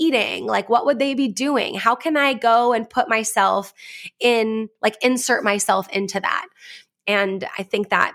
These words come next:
book is really profound too. I forget the author off the top of my head. Well, I have my phone here next to me. I'm gonna say it really quick, and I'll also link it in the show notes. Put Your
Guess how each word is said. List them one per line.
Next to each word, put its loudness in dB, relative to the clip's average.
book 0
is -6
really 2
profound 0
too. -2
I 2
forget 0
the -2
author 2
off 0
the -4
top -4
of -12
my -4
head. 2
Well, -6
I -4
have 0
my 0
phone -2
here -2
next -2
to -6
me. -2
I'm -4
gonna -2
say 0
it -4
really 0
quick, -4
and 2
I'll 2
also 2
link -2
it 0
in 0
the 0
show 0
notes. -2
Put 0
Your 2